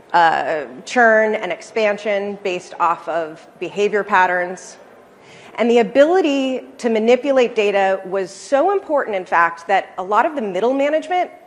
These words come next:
had to know how to write their own S Q L queries. And traditional customer-facing experience or, uh, skills like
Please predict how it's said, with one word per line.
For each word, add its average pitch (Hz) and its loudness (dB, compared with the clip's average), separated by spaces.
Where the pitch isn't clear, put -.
had 254 -2
to 311 -6
know 269 0
how 240 -2
to 233 2
write 208 0
their 208 -4
own 190 -4
S - -16
Q 226 -10
L 160 -12
queries. - -20
And 202 2
traditional 247 2
customer-facing 190 -4
experience 170 -8
or, 180 -2
uh, 160 0
skills 185 -4
like 175 0